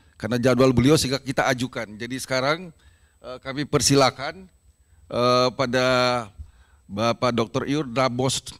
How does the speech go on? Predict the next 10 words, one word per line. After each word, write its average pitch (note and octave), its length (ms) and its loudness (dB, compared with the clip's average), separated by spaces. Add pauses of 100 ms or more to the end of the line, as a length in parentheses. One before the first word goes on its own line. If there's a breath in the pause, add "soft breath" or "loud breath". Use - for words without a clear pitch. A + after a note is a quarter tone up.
(300)
Damos C3 440 0
Dumoli C3 480 2
Agusman, C3 520 -2
S C3 160 -4
H C#3 240 -2
M B2+ 80 0
A. G2+ 240 -4 (720)
Beliau C#3 560 -4
adalah, B2 560 -2
eh, A2 420 -2